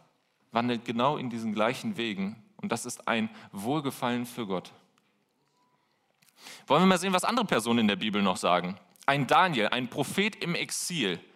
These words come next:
ja, da ist keine Herrlichkeit. Der Zustand ist schlecht für Israel. Da ist auch kein Königtum mehr. Und dann spricht aber dieser Prophet Daniel, der auch dieses Herz besitzt:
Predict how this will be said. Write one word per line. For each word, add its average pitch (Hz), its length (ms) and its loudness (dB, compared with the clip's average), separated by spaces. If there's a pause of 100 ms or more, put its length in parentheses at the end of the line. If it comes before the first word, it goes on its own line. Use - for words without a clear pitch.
(120)
ja, 110 280 0 (240)
da 220 80 0
ist - 240 -6
keine 156 320 2
Herrlichkeit. 110 880 0 (1500)
Der 113 120 -2
Zustand 165 400 -4
ist - 100 -4
schlecht - 640 -4 (140)
für - 200 -12
Israel. 92 480 -4 (200)
Da 135 80 0
ist 165 180 -4
auch 165 100 -6
kein 143 240 -2
Königtum 175 680 2
mehr. 85 260 -4 (1080)
Und 117 200 -2
dann 196 220 4
spricht - 500 -4
aber 151 180 2
dieser 156 240 -4
Prophet 147 520 -6
Daniel, 117 460 4 (220)
der 110 160 2
auch 151 120 4
dieses 147 440 -6
Herz 143 260 -2
besitzt: - 560 -8